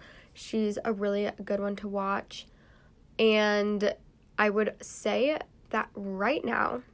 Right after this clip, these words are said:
I think my top two, actually top three, just in terms of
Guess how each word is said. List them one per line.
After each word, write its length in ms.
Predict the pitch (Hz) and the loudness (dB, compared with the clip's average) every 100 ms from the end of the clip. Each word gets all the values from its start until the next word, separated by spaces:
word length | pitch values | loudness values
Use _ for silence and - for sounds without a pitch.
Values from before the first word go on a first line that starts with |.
| - - - - - - - | -20 -20 -20 -20 -20 -10 -4
I 100 | 214 | -2
think 300 | 220 226 - | 0 -2 -2
my 120 | 208 | -2
top 380 | - 233 262 - | 2 2 2 0
two, 380 | - 202 - - - - - | -4 -4 -4 -10 -16 -20 -2
actually 280 | - 247 269 | 2 2 2
top 340 | 233 240 240 - | 2 4 4 2
three, 640 | - - 208 208 220 285 - - - - - - 208 | -16 -6 0 2 2 0 -6 -20 -20 -20 -20 -10 0
just 360 | 269 262 277 | 4 6 4
in 100 | 349 | 0
terms 360 | 320 240 226 226 | 0 0 0 2
of 180 | 214 | 2